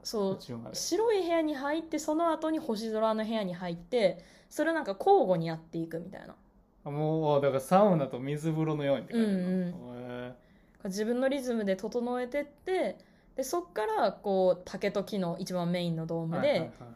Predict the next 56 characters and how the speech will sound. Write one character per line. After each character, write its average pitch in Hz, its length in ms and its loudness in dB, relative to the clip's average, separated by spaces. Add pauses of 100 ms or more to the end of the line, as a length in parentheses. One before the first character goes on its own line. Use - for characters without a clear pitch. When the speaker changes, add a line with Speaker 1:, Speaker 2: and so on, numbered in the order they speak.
Speaker 1:
ガ 185 160 2
イ 185 60 2
デ 180 100 0
ッ 175 40 -6
ド 180 60 -4
ト 175 140 -8
ゥ 175 80 -2
ー - 20 -2
メ 175 160 -2
デ 170 60 -6
ィ 175 40 -10
テ 175 100 -6
ー 160 40 -8
シ - 140 -14
ョ 190 80 -8
ン - 100 -10 (200)
Speaker 2:
う - 20 -8
ん。 135 160 -8 (240)
Speaker 1:
や 233 140 -4
っ 262 40 -6 (220)
て、 349 300 -4 (640)
で、 262 80 0
そ 269 140 4
っ 269 40 -10
か 277 80 2
ら 226 60 2
最 196 280 2
後 175 120 2
は 170 160 2
気 196 140 -8
づ 202 140 0
き 208 140 0
を 202 80 6
落 190 100 0
と 196 80 0
し - 80 -6
込 196 120 -2
む 180 260 2 (120)
テ - 80 -16
ィ 214 100 -2
ー 196 40 2
メ 190 120 4
デ 190 80 -2
ィ 180 40 -8
テ 175 100 -6
ー 170 40 -6
シ 175 140 -14
ョ - 20 -16
ン。 175 100 -10
Speaker 2:
は 139 140 0
い - 0 -
は 123 40 -6
い 117 40 -8
は 120 80 -8
い。 123 100 -10
<laughs> 135 840 -8